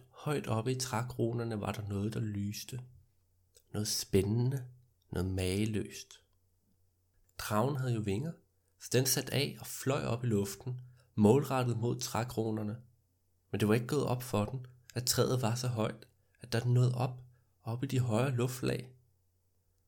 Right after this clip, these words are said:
så blev luften så tynd, at dragen langsomt ikke kunne få vejret, og som om det blev hårdere og baske med vingerne. Og på et tidspunkt,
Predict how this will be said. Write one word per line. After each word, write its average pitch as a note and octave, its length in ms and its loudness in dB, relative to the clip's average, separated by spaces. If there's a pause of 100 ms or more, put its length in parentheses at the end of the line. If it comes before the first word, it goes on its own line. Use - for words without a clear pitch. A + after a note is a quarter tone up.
(160)
så - 120 -2
blev C#3+ 280 2
luften C3 440 0
så - 180 -4
tynd, - 300 2 (640)
at - 120 -6
dragen C3 300 4
langsomt B2+ 520 2
ikke B2+ 140 0
kunne B2+ 140 -4
få C3 280 -2
vejret, F#2+ 320 -2 (460)
og B2 60 -8
som - 240 0
om - 120 -14
det C3 100 -2
blev C3+ 140 4
hårdere B2 520 4 (220)
og - 140 -10
baske A#2 340 0
med C3+ 140 2
vingerne. B2+ 440 0 (680)
Og B2 100 -2
på C3+ 60 2
et C3 100 0
tidspunkt, E3+ 580 0